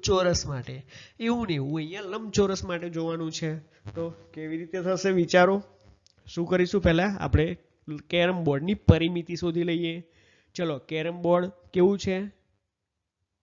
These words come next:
હા, એની એક બાજુ આપી છે અને ચોરસ કેરમ બોર્ડ છે, તો આપણે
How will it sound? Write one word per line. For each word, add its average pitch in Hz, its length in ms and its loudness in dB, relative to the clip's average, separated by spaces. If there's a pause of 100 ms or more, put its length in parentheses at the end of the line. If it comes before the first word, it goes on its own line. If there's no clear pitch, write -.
(580)
હા, 147 380 0 (160)
એની 180 240 -4
એક 185 260 4
બાજુ 151 340 2
આપી 147 320 0
છે 139 240 -6 (680)
અને 160 180 -2 (220)
ચોરસ 185 420 4
કેરમ 160 360 -6
બોર્ડ 156 240 -2
છે, 202 240 0 (800)
તો 156 60 -2
આપણે 165 380 -4